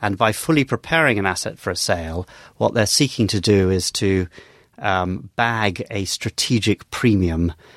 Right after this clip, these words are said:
um, in, in disposing of that asset. And so one of the reasons I think you see these uplifts coming through when you dispose of assets is essentially you're getting a strategic premium for an asset that's,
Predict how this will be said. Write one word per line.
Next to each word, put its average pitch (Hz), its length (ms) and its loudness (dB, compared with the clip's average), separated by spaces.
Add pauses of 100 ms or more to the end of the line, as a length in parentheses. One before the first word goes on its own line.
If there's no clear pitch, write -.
(360)
um, 90 580 0
in, 90 540 0
in 92 160 0
disposing 90 560 0
of 82 80 -4
that 85 200 0
asset. 85 640 -4
And 95 160 0
so 101 240 2
one 117 200 4
of 120 60 2
the 113 80 2
reasons 101 380 2
I 90 80 0
think 107 240 -4
you 101 60 0
see 127 320 2
these 95 200 2
uplifts - 460 -4
coming 90 320 -2
through 92 300 0
when 87 160 -2
you 87 80 0
dispose 98 420 2
of 92 100 -2
assets - 480 -6
is 95 120 -6
essentially 95 600 0 (520)
you're 104 180 0
getting 104 340 0
a 98 60 0
strategic 104 680 0
premium 92 440 2
for 98 160 0
an 92 80 0
asset 98 400 -4
that's, - 340 -4